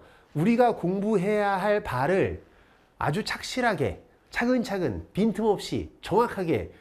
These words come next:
내용들을 이해하고 알게 하는 과정이 중요한 거 아니야?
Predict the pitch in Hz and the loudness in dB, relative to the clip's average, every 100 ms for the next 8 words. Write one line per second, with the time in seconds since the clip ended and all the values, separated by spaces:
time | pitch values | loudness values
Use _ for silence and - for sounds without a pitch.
0 | - 175 226 214 220 208 156 190 208 208 | -6 0 0 0 -2 -2 0 2 4 2
1 | 202 214 - 151 214 247 247 233 226 175 | 2 0 0 4 4 4 2 2 0 0
2 | 240 240 226 208 202 170 190 180 160 175 | -2 0 0 0 -2 0 2 2 0 -2